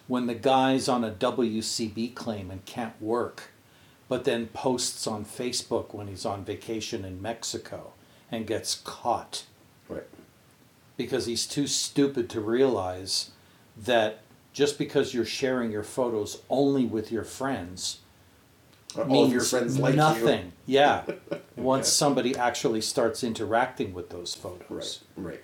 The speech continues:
Speaker 2: exactly.
Speaker 1: Like, yeah, and then, you know, they get found out, and then the next thing you know, their claim gets denied, and then the next thing you know, they get fired.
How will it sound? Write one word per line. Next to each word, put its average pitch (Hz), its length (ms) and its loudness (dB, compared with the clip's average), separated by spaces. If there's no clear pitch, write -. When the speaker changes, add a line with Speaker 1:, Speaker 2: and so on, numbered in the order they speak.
Speaker 2:
exactly. 82 520 -10
Speaker 1:
Like, 123 280 -4
yeah, 120 300 0
and 117 200 0
then, 107 180 -2
you 107 60 -4
know, 101 140 -4
they 104 140 -2
get 113 160 -6
found 101 400 -6
out, 95 220 -6
and 92 160 -10
then 92 120 -14
the 95 60 -14
next - 200 -8
thing 107 120 -10
you 95 40 -10
know, 92 140 -10
their 92 120 -12
claim 98 360 -10
gets 92 260 -12
denied, 92 460 -8
and 95 260 -8
then 110 280 0
the 98 60 -4
next 90 320 -10
thing 92 140 -12
you 92 80 -12
know, 90 140 -12
they 90 120 -14
get - 180 -16
fired. 98 540 -8